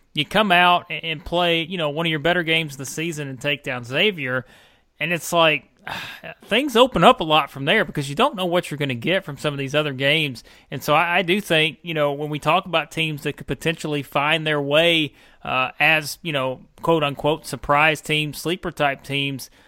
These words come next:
I just think it's hard to sleep on some of these teams like a Missouri in this region just because you don't know what's gonna happen, uh, all over the place because it, it just, it could be the wild, wild west. I don't think there's any doubt. That's the best analogy you can use,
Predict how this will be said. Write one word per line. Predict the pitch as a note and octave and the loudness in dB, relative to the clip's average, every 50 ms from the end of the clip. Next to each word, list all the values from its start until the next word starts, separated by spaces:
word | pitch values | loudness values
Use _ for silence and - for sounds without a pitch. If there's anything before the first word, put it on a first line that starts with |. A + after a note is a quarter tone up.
| _ _ _ _ | _ _ _ _
I | - E3 D3+ G#3 | -8 -4 -2 -2
just | A#3+ - E4+ - | 0 0 -2 0
think | - F#3+ D#3 | 0 0 0
it's | C#3+ - - | -2 0 4
hard | D3+ F3+ F#3+ F3+ | 4 4 4 4
to | D3+ C3 | 0 -4
sleep | - - - G3+ C#4+ - - | -6 -4 -2 -2 -2 0 0
on | E3+ D3 | 0 0
some | - - D3 | 0 -2 -4
of | C3 C3+ | -2 -2
these | C3 B2+ | -6 -6
teams | - D3 D#3 F3 E3 - | -4 -6 -6 -6 -4 -2
like | D#3+ F3+ A3+ - | 0 0 0 0
a | A#3+ | -2
Missouri | A3 G3 E3+ D3 E3+ G3 A#3+ C4 G3 E3+ D#3+ | -4 -4 -4 -2 -2 -2 -2 -2 -4 -4 -4
in | D#3+ E3 | -4 -4
this | E3 E3+ D#3 - | -4 -6 -6 -4
region | - D3+ E3+ G#3 A#3 A3 - E3 D3 | -4 -2 -2 -2 -2 -4 -4 -6 -6
just | C#3+ D3 - - | -6 -8 -8 -10
because | - - - C#3 C3+ | -8 -6 -4 -4 -4
you | C#3 | -2
don't | C3+ C#3+ D#3 D3+ | -2 -2 -2 -2
know | D#3 C#3+ | -4 -6
what's | C#3 C#3 C3 - | -4 -6 -6 -6
gonna | - C3+ B2+ | -6 -6 -4
happen, | A#2+ C3 C#3 C3+ - C3+ A#2+ A#2 - - - - - - | -2 -2 -2 -2 -2 -4 -4 -6 -6 -12 -20 -20 -12 -4
uh, | - B2+ B2 B2 B2 - - | 0 4 4 4 4 4 2
all | A#2+ A2+ A#2 A#2+ C#3 | 0 0 2 4 4
over | D#3+ E3 | 4 4
the | D3 A#2+ | 2 -2
place | - - B2 A2+ A2+ A#2 - | -2 -4 -4 -4 -4 -6 -8
because | - - A#2+ - B2 A#2+ A#2+ | -10 -10 -6 -4 -4 -2 -2
it, | B2+ B2 | -4 -4
it | - C3 B2 | -4 -4 -2
just, | B2+ B2+ C3 C3 - - - | 0 0 0 -2 -4 -8 -10
it | - - D#3 D#3 D3 - | -12 -8 -6 -6 -4 -2
could | - D#3+ C#3 | -2 0 4
be | E3 E3+ | 6 4
the | F3 E3 | 6 6
wild, | D#3 D#3 E3+ F3 F3 E3+ D3+ | 6 8 10 10 10 10 8
wild | D3+ D#3+ D#3+ D#3 C#3 C#3+ | 8 8 8 8 8 8
west. | D3 D3 C3+ A#2 A2+ - - | 6 8 6 6 4 2 4
I | D3 | 6
don't | D#3+ E3 | 6 8
think | E3+ E3+ D#3 | 8 6 4
there's | C#4 C4 - E3+ | 2 0 2 2
any | D#3+ D#3 D3 | 2 2 4
doubt. | D3 D3 C#3+ C3+ | 4 4 4 6
That's | C#3 D#3+ E3 - | 4 2 0 0
the | D3+ | 0
best | C3+ D3+ D#3+ D#3 - - | 4 6 4 4 4 4
analogy | D3+ D3 D3+ D3+ D3+ C#3+ C#3 C#3+ | 4 6 6 6 6 4 0 -2
you | C#3+ C#3+ C#3 | -2 -2 -2
can | C#3+ C3 C3 | -4 -2 2
use, | C#3+ D#3+ D3 C#3+ B2+ B2 | 4 4 4 4 2 -2